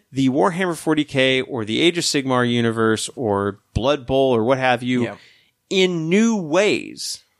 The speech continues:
Speaker 1: Like, they're able to, like, there's people who are just like,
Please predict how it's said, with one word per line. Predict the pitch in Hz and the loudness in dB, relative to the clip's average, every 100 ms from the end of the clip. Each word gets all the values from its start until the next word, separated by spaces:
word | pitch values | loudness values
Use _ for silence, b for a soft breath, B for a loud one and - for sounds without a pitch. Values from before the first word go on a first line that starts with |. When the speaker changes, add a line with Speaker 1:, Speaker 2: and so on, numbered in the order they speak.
| _ | _
Speaker 1:
Like, | 139 131 | -2 0
they're | 196 202 | 2 2
able | 208 190 | 2 0
to, | - 165 143 - | 0 0 0 0
like, | - 123 B B - | -2 -2 B B -2
there's | 247 262 | -2 0
people | - 202 180 | -4 -4 -2
who | 165 | -2
are | |
just | 151 | -2
like, | 156 113 | -4 -4